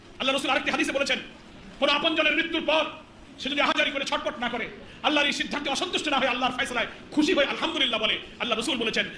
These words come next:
জান্নাতের মধ্যে ওই সবরকারী জন্য একটা ঘর নির্মাণ করা হবে, তার নাম হবে বাইতুল হামদ। আপনি শহীদ পরিবারের সদস্য হয়ে যদি সবর করতে পারেন,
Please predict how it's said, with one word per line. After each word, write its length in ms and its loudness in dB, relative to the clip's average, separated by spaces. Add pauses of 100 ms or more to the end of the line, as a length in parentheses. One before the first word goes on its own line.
(200)
জান্নাতের 420 2
মধ্যে 200 0
ওই 100 2
সবরকারী 520 0 (300)
জন্য 200 0
একটা 160 -2
ঘর 240 2
নির্মাণ 240 -2
করা 120 0
হবে, 200 0 (200)
তার 160 2
নাম 180 2
হবে 120 -2
বাইতুল 320 -2
হামদ। 240 -2 (400)
আপনি 200 2
শহীদ 240 2
পরিবারের 300 2
সদস্য 280 -2
হয়ে 100 4
যদি 160 4
সবর 220 -2
করতে 180 -4
পারেন, 180 4